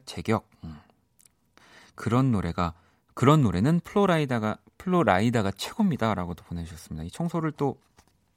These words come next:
많이 또 해주시는 멋진 가장이시군요. 네. <laughs> 왜, 근데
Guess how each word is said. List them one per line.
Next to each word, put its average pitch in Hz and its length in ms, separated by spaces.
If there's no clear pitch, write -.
많이 104 260
또 87 280
해주시는 113 540
멋진 98 580
가장이시군요. 90 1300
네. 85 260
<laughs> - 2250
왜, 131 120
근데 127 260